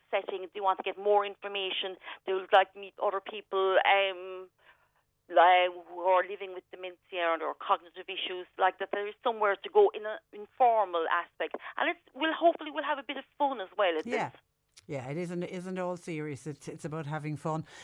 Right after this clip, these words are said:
Speaker 2: There's, it, there's, there's a number of these cafes, isn't there, operating around the country?
Speaker 1: There is around the country, but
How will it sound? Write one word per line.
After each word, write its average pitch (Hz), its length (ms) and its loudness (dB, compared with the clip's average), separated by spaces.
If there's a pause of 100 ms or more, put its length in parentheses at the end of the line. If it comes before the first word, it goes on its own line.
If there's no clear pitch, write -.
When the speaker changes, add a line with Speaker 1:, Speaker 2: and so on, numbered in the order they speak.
(120)
Speaker 2:
There's, 262 260 -4
it, 214 220 -10
there's, 262 220 -6
there's 294 180 -6
a 302 40 -2
number 330 260 -4
of 269 80 -6
these 202 180 -6
cafes, 151 480 -8
isn't 226 180 -8
there, 269 120 -4
operating 254 460 -8
around 254 160 -6
the 254 60 -8
country? 269 460 -8 (180)
Speaker 1:
There 247 200 10 (100)
is 285 80 2
around 294 300 6
the 302 40 -14
country, 330 360 -10
but 233 140 -4